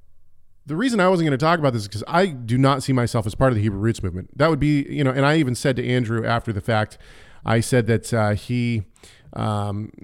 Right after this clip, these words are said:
you know, he wouldn't be happy if I lumped him in with the, uh, Oneness Pentecostals because they deny things like the Trinity and whatnot. Well, I, I see the same in the Hebrew Roots movement. I don't consider myself a, uh, uh,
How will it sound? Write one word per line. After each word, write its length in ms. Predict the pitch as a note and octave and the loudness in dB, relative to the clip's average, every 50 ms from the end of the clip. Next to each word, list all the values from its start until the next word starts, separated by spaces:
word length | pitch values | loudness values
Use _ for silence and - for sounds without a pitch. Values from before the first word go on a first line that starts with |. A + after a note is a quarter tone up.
| - - - - - | -20 -18 -18 -16 -14
you 160 | - C3 C3+ | -8 -4 -4
know, 100 | A2+ A2+ | -4 -2
he 140 | A#2+ D#3+ G3 | -2 -2 -2
wouldn't 200 | A3 A3+ F#3 C#3+ | 0 0 0 0
be 100 | C#3+ C3+ | 0 2
happy 340 | B2 B2+ B2+ B2 - A#2+ A2+ | 2 2 2 2 2 0 0
if 100 | G#2+ B2 | 0 2
I 140 | A#2+ A#2+ A#2 | 0 2 2
lumped 300 | A#2 A2+ A#2 A2 G#2+ - | 2 0 -2 -2 -2 -2
him 100 | A2 A2 | -2 0
in 80 | G#2+ G#2 | 0 0
with 160 | G#2 - - | -2 -4 -4
the, 260 | B2 A2+ A2 G#2+ G#2+ | -2 -2 0 0 0
uh, 100 | G2+ G2+ | 0 0
Oneness 340 | F#2+ G2+ A2 A2+ A2 G2+ - | 0 2 2 2 0 0 -2
Pentecostals 680 | - G#2 F#2+ F#2 - F#2+ F#2 F#2+ - - A#2 B2+ - - - _ _ _ _ - - _ _ - - - - - - - - - - C3+ | -4 -4 -6 -4 -6 -8 -8 -8 -8 -8 -10 -10 -10 -12 -20 _ _ _ _ -20 -20 _ _ -20 -20 -20 -20 -20 -20 -20 -20 -12 -8 -8
because 240 | B2+ A#2+ D#3 C#3+ B2+ | -4 -2 0 2 2
they 100 | C#3+ C#3+ | 2 2
deny 300 | C#3+ C#3+ C#3+ C#3+ D3+ C#3+ | 4 2 2 2 2 0
things 220 | - D3 C#3 B2+ | 0 0 0 0
like 100 | C#3+ C3 | 0 -2
the 80 | B2+ B2 | -2 -2
Trinity 380 | - F3 F#3 E3+ B2+ A2 G#2+ | 2 2 4 4 4 4 2
and 80 | G2 G2 | 2 0
whatnot. 280 | G#2 A2+ G#2+ G2+ A#2 | -2 -2 -4 -4 -4
Well, 120 | B2+ C#3+ E3+ | -4 -2 0
I, 260 | F#3+ G3 - C#3 D#3 | 0 0 2 2 2
I 40 | G3 | 2
see 180 | - - F#3+ F#3 | 2 0 -2 0
the 120 | D#3 C#3+ | 0 0
same 300 | - - D#3 D3 D3 D3 | 0 0 0 2 2 2
in 60 | C#3+ | 2
the 60 | C3+ A#2+ | 2 2
Hebrew 180 | C3 C3+ A#2+ | 2 0 0
Roots 240 | B2 C#3 D#3 - - | 0 0 0 0 -2
movement. 240 | A#2 F#2+ F#2 F2+ - | -4 -4 -4 -6 -2
I 80 | A2 A#2 | 0 2
don't 160 | A#2+ C3 C3 | 2 2 0
consider 360 | - B2 A2 - - D3 D3+ | -2 -6 -6 -4 -4 -2 0
myself 520 | D3 C3+ B2+ A#2+ - - A#2 A2 A2 - - - - - - - - - - - - - _ - - | 0 0 0 0 0 0 0 0 0 -4 -8 -18 -20 -20 -20 -20 -20 -20 -20 -20 -20 -20 _ -18 -8
a, 400 | F2+ G#2 A2 A2 G#2+ G#2+ G#2 G#2+ | -4 0 2 2 2 2 2 0
uh, 60 | G2+ F#2+ | 0 0
uh, 760 | F#2+ F#2 F#2 F2+ - G#2+ F#2+ F#2+ F#2+ F#2+ F#2 - - C#2+ | 0 -2 -4 -4 -6 -6 -6 -6 -4 -6 -8 -8 -12 -16